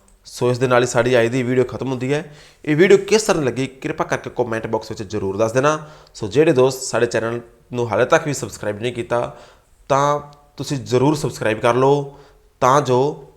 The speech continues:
ਤੁਹਾਨੂੰ, ਤੁਹਾਡੇ ਤੱਕ ਸਾਡੀਆਂ ਵੀਡੀਓ already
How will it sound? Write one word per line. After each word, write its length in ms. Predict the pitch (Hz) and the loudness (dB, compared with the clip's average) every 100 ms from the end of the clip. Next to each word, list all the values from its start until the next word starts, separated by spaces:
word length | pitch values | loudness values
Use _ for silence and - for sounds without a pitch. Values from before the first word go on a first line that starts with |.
| _ _ _ _ _ _ _ - 110 | _ _ _ _ _ _ _ -20 -4
ਤੁਹਾਨੂੰ, 280 | 123 101 117 | 0 0 0
ਤੁਹਾਡੇ 260 | - 92 120 | -2 0 2
ਤੱਕ 300 | 131 - 135 | 0 -2 -6
ਸਾਡੀਆਂ 380 | - 107 123 | -2 -2 -2
ਵੀਡੀਓ 560 | 117 127 127 143 175 - - _ _ - | -4 -2 0 0 0 -8 -20 _ _ 0
already 520 | 117 120 123 123 170 | 2 4 4 4 0